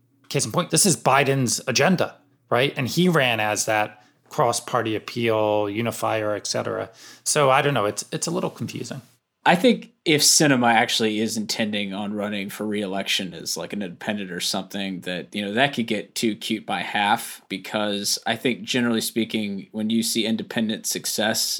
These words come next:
Speaker 2: in a Senate election, it's usually because one of the major party candidates either is practically non-existent or just doesn't have very much support. So I think the problem for her is that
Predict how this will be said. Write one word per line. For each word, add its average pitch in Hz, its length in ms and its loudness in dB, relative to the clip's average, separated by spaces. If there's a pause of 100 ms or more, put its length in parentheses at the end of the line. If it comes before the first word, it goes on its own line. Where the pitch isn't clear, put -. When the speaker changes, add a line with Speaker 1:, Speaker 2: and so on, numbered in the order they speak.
Speaker 2:
in 101 160 -8
a 90 180 -6
Senate 104 380 -4
election, 110 580 -2 (500)
it's - 200 -4
usually 120 480 4
because 110 600 0
one 113 200 2
of 107 80 0
the 107 80 -2
major 104 320 -2
party 101 380 -2
candidates 104 720 -4 (640)
either 113 560 4 (160)
is 117 200 -2 (200)
practically 120 400 2
non-existent 113 760 2
or 98 100 0
just 110 180 -4
doesn't 110 240 0
have 107 220 0
very 107 220 -2
much 104 240 -2
support. 165 560 0 (140)
So 117 560 2 (400)
I 127 80 4
think 151 220 2
the 123 80 -2
problem 127 320 6
for 120 100 -4
her 143 240 6
is 117 140 2
that 107 240 0